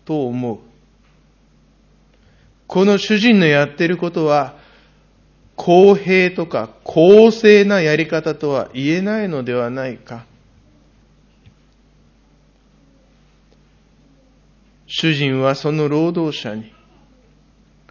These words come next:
「友よ」と呼びかける。友よ。親しい、深い愛情を持って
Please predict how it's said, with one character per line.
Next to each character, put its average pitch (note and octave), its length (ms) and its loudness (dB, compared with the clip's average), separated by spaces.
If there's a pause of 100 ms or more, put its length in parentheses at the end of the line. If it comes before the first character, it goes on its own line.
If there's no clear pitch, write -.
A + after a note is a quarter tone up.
(480)
「友 G#3+ 380 0
よ」 G2+ 180 -6 (440)
と D3+ 100 -10
呼 C3+ 200 -2
び C#3+ 140 -6
か C3 140 -8
け A2 160 -10
る。 - 160 -20 (2250)
友 D3+ 320 -6
よ。 A2 140 -12 (1900)
親 - 320 0
し E3+ 380 0
い、 A#2+ 60 -12 (1000)
深 E3+ 300 2
い D#3 100 6
愛 E3+ 180 4
情 F3+ 240 0
を F#3 60 0
持 F#3+ 140 -2
っ G3 40 -6
て - 540 -8